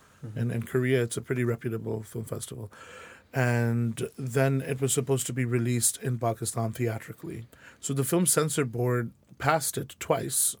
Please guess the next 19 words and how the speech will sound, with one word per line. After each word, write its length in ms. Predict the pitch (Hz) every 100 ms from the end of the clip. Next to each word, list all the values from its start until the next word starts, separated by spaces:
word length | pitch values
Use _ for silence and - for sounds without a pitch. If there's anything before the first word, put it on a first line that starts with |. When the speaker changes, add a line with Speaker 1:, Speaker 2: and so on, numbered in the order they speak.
| _ _
Speaker 2:
no 240 | 135 135
issues, 480 | 127 - - 156 - _ _ _
provincial 520 | - 143 135 127 131 120
and 240 | 113 113
federal. 460 | - 104 - 135 - _ _ _
And 560 | 143 139 135 135 135 160
the 360 | 151 123 139 156
ad 500 | 156 170 185 147 131
for 140 | -
the 100 | 135
film 240 | 123 131 120
came 220 | 127 120
out, 320 | - 131 135 - _ _ _
and 160 | 135 135
there 80 | 139
was 180 | 139
this 200 | 131 131 -
one 380 | 165 143 160 170
little 480 | 151 139 143 135